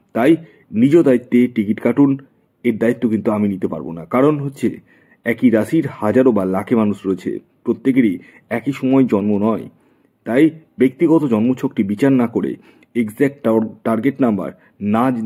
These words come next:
জেনে কখনোই টিকিট কাটা উচিত নয়। এছাড়াও যাদের ক্ষেত্রে এক দু নাম্বারের জন্য মিস হয়ে যাচ্ছে, তারা রাহু রক্ষা কবচ ধারণ করুন।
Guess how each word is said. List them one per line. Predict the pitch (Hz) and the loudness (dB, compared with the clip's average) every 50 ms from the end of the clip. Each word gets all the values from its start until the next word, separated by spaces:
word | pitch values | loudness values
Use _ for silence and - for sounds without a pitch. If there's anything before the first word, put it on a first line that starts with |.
| 110 95 92 90 | -6 -6 -8 -4
জেনে | 92 113 127 127 113 92 - - _ _ _ _ _ _ _ - | 0 2 2 4 2 0 -4 -10 _ _ _ _ _ _ _ -8
কখনোই | 110 104 - 143 147 143 | -8 -6 -2 -2 -2 -2
টিকিট | - 117 98 113 110 - | -2 -2 -2 -2 -2 0
কাটা | - - 131 | 0 2 2
উচিত | 135 120 104 - - 131 - - 113 | 2 2 2 0 0 -2 -2 0 -2
নয়। | 82 60 - - _ _ _ _ _ _ - | -4 -4 -6 -16 _ _ _ _ _ _ -6
এছাড়াও | 113 113 110 120 120 151 175 175 170 170 - - _ _ _ _ _ - | -4 -4 0 2 2 4 4 2 0 -2 -10 -20 _ _ _ _ _ -4
যাদের | 92 127 135 131 170 160 | 0 0 2 4 2 2
ক্ষেত্রে | - 151 139 - - - 98 - - - | 0 -2 -8 -6 -4 -6 -6 -4 -4 -2
এক | 120 117 107 | -2 -2 -2
দু | 101 113 | 0 0
নাম্বারের | 107 104 98 98 92 92 | 0 0 0 -2 -4 -4
জন্য | - 110 101 104 | -2 -2 -2 0
মিস | 98 107 127 - - | 0 0 0 2 4
হয়ে | 147 139 | 4 4
যাচ্ছে, | 143 143 143 - 156 | 4 4 4 2 0
তারা | - - 101 101 98 92 73 - 90 | 0 0 0 -2 -2 -4 -6 -4 -2
রাহু | 107 113 117 113 147 147 123 | -2 -2 0 0 2 2 2
রক্ষা | 95 - - 127 131 | 0 -2 -4 -6 -2
কবচ | 131 143 117 98 85 - - - _ _ _ - | 0 0 0 0 -2 -6 -10 -16 _ _ _ -12
ধারণ | 104 98 92 87 | -10 -8 -8 -8
করুন। | 80 - 71 55 50 | -10 -10 -10 -12 -12